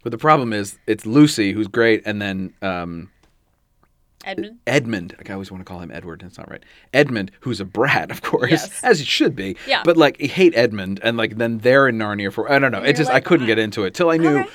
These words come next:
Speaker 1: once I knew what the world was, then I was like,
Speaker 2: Yeah.
Speaker 1: "Oh, this is, this is great, and this is neat." And,
Speaker 2: Mm-hmm.
Speaker 1: and I really love it now, especially because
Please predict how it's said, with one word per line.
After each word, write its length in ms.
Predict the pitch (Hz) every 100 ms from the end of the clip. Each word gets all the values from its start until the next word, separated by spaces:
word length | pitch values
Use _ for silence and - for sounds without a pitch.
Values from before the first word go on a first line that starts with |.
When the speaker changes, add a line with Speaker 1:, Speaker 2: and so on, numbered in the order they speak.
| -
Speaker 1:
once 160 | 170 165
I 40 |
knew 60 | 156
what 100 | 123
the 60 | 117
world 300 | 165 143 110
was, 300 | 104 92 95
then 100 | 101
I 40 |
was 100 | 92
like, 80 | 110
Speaker 2:
Yeah. 140 | 131
Speaker 1:
"Oh, 40 | 92
this 180 | 90
is, 180 | 87 80
this 180 | 87 87
is 80 | 90
great, 300 | 131 92 80
and 80 | 87
this 120 | -
is 180 | 78 101
neat." 300 | 82 78 -
And, 140 | 71
Speaker 2:
Mm-hmm. 240 | 240 214 202 - _ _
Speaker 1:
and 120 | 135
I 20 |
really 320 | 151 208 262 185
love 280 | 131 131 127
it 180 | 110
now, 460 | 104 104 104 104 98
especially 540 | 101 - 101 - 92
because 840 | 85 90 - 101 92 90 90 -